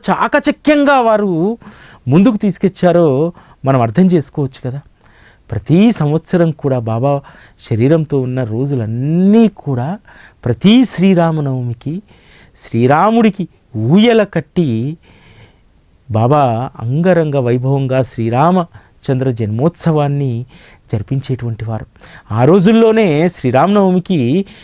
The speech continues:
యాభై వేల నుంచి లక్ష మంది అక్కడికి జన సందోహం వచ్చేదంటే అర్థం చేసుకోండి, శ్రీరామ వైభవం ఎంత అద్భుతంగా షిరిడీలో ఉంది. ఈరోజు కూడా బాలరాముడి ఉద్ఘాటన సందర్భంగా ప్రతి బాబా మందిరంలో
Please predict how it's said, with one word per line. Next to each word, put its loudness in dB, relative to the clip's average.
యాభై 2
వేల 4
నుంచి -2
లక్ష -4
మంది 0
అక్కడికి 0
జన 0
సందోహం 0
వచ్చేదంటే -2
అర్థం 2
చేసుకోండి, -2
శ్రీరామ 0
వైభవం 2
ఎంత -2
అద్భుతంగా 0
షిరిడీలో -2
ఉంది. -10
ఈరోజు 4
కూడా 4
బాలరాముడి 2
ఉద్ఘాటన 0
సందర్భంగా 0
ప్రతి 2
బాబా 2
మందిరంలో 2